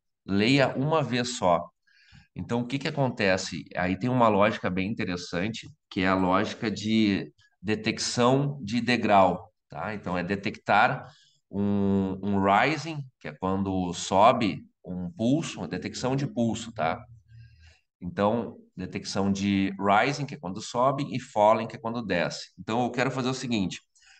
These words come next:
quando mudar o estado, o status de zero pra um, que o status cinco tá sempre em zero,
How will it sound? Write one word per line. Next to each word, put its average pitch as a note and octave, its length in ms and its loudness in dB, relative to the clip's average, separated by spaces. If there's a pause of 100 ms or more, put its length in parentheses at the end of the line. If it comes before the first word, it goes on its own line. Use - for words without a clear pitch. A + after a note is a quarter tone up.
(140)
quando F3+ 300 2
mudar B2 360 4
o A#2 60 2
estado, F2+ 600 0 (160)
o G2+ 60 -8
status F2+ 800 -2
de F#2+ 200 -6
zero G2+ 640 0 (480)
pra G2 200 2
um, G#2 160 0 (880)
que E2+ 60 -12
o F2 40 -8
status F2+ 440 -4
cinco G2+ 420 -6
tá F2 160 -6
sempre G2+ 600 -6
em F2+ 200 -6
zero, F#2+ 440 -2